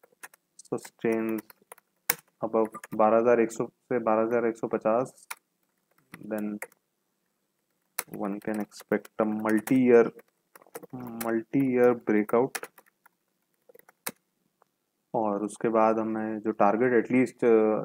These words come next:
देखने को मिलेंगे, वो पन्द्रह से बीस परसेंट ऊपर देखने को मिलेंगे। तो पास में ही है, अ, ग्यारह हज़ार सात सौ पे है, बारह हज़ार एक सौ ज़्यादा दूर नहीं है, तीन चार परसेंट और दूर है। तो ये आप सेक्टर पे ध्यान, ध्यान दे सकते हैं, रिलेटिव स्ट्रेंथ में भी ये सेक्टर आ रहा होगा।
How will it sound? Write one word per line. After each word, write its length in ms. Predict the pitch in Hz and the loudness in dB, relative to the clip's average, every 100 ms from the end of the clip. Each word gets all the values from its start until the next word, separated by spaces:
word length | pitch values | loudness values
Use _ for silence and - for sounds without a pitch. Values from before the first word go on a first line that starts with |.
| 110 | 0
देखने 300 | 107 107 113 | -2 0 -2
को 80 | 113 | -2
मिलेंगे, 280 | 110 110 113 | -2 0 0
वो 80 | |
पन्द्रह 320 | 110 104 107 117 | 0 0 2 2
से 140 | 117 | 2
बीस 180 | 113 110 | -2 -2
परसेंट 280 | 113 113 110 | -4 -4 -4
ऊपर 200 | 117 110 | 0 0
देखने 240 | 107 110 | -2 -6
को 80 | 107 | -6
मिलेंगे। 380 | 107 107 117 147 _ _ _ _ _ _ _ | -4 -6 -8 -12 _ _ _ _ _ _ _
तो 360 | 123 120 120 - _ | -8 -6 -6 -8 _
पास 300 | 117 143 - 170 | 6 8 6 6
में 80 | |
ही 100 | 170 | 8
है, 340 | 156 143 156 - | 8 6 0 -2
अ, 160 | 120 110 | 2 2
ग्यारह 260 | 104 104 110 | 4 4 6
हज़ार 160 | 123 | 4
सात 200 | 113 113 | 4 2
सौ 180 | - 139 | 2 0
पे 100 | 131 | 2
है, 260 | 127 135 120 | 2 2 4
बारह 220 | 107 113 | 6 8
हज़ार 240 | 117 117 | 6 4
एक 120 | 117 | 2
सौ 140 | 117 120 | -2 0
ज़्यादा 240 | 110 120 | 4 4
दूर 200 | 117 120 | 4 0
नहीं 200 | 120 120 | 0 -2
है, 80 | 120 | -2
तीन 180 | 113 110 | -2 2
चार 140 | 120 | 2
परसेंट 480 | 110 113 120 117 113 _ _ - - | 2 -2 -6 -6 -10 _ _ -18 0
और 200 | 110 113 | 2 4
दूर 240 | 113 113 | 2 0
है। 60 | 117 - _ _ _ - | -2 -8 _ _ _ -6
तो 100 | 120 | -6
ये 340 | 110 123 170 | 4 10 10
आप 200 | 156 151 | 12 8
सेक्टर 380 | - 143 - 131 | 6 -2 0 -2
पे 140 | - | 0
ध्यान, 300 | 117 120 123 | 0 -2 -2
ध्यान 240 | 117 113 120 | -2 -2 0
दे 60 | |
सकते 260 | 110 - 131 | -4 -6 -4
हैं, 80 | 127 | 0
रिलेटिव 320 | 113 113 123 | 2 2 0
स्ट्रेंथ 280 | 117 120 120 | 0 -4 -2
में 100 | 131 | -2
भी 100 | 127 | 0
ये 80 | 127 | 0
सेक्टर 260 | 120 117 123 | 0 2 6
आ 140 | 117 | 8
रहा 120 | 120 | 8
होगा। 300 | 123 123 127 | 6 2 -2